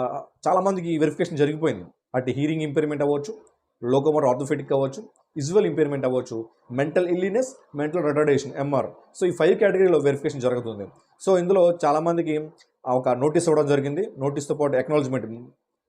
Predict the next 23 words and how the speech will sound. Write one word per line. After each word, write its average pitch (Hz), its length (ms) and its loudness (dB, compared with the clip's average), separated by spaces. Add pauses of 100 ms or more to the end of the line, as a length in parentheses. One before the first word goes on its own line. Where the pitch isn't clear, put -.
ఎవరికైతే 151 580 2
నోటీస్ 147 280 -2
ఇచ్చామో, 151 400 -2 (420)
దేనికి 165 220 0
నోటీస్ 170 200 -2
ఇస్తున్నాము? 160 480 -6 (220)
సదరన్ 175 300 -2
సర్టిఫికేట్ 160 340 4
రీవెరిఫికేషన్. 135 640 0
ఎందుకు 151 240 -4
సదరన్ 180 120 -2
సర్టిఫికేట్ 170 240 0
రీవెరిఫికేషన్ 156 480 0
చేయాలి? 151 340 2 (260)
రాష్ట్ర 165 260 0
వ్యాప్తంగా 156 540 0 (420)
చాలా 156 160 4
వరకు 160 200 2
బోగస్ 151 380 2
పెన్షన్లు 151 300 -8
ఉన్నాయని 143 300 -4
చెప్పేసి, 139 460 0 (420)
ఆ, 120 60 -4